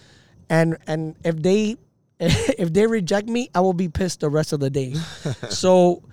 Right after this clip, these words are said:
Speaker 1: dude, there's people that I know, realtors that I know, people that I, I work with that are on my team that do that, and they, and I'm like, "Oye, more power to
Speaker 2: No,
Speaker 1: you."
Speaker 2: absolutely.
Speaker 1: If you could do it, if you could pick up your phone and call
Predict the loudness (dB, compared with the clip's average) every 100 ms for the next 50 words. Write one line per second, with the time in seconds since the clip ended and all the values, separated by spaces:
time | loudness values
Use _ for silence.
0 | -20 _ -20 -20 -2 0 0 -2 -4 -2
1 | 2 2 4 4 2 0 0 2 2 0
2 | 2 2 2 2 0 -2 0 2 4 2
3 | 0 -2 -6 -2 -2 4 2 4 2 2
4 | 2 2 2 -2 -2 -2 -2 -8 _ _
5 | _ _ _ -10 -4 -4 -2 0 0 0
6 | -4 -6 -4 -6 -10 _ _ _ -14 -10
7 | -8 -8 -10 _ -10 -6 -6 -4 -2 0
8 | 2 2 0 0 0 0 -2 -2 -2 -2
9 | -4 -4 -2 0 0 2 2 0 -2 -2
10 | -2 -2 -2 -2 0 0 -2 0 0 0